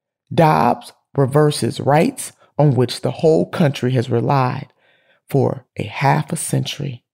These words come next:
The court has never done that before. The consequences will be disastrous and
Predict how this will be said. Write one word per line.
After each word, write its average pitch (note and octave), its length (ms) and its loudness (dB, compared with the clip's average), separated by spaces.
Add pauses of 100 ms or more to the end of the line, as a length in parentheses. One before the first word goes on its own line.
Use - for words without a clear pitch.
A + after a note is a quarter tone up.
(360)
The D#3+ 80 -2
court - 400 2
has B2 180 0
never C#3+ 300 2
done C3 320 -2
that G#1+ 200 -4
before. - 500 -8 (400)
The A2 80 -4
consequences C#3+ 840 -2
will B2 280 0
be C#3+ 200 -2
disastrous - 1000 -4 (380)
and A#2+ 380 0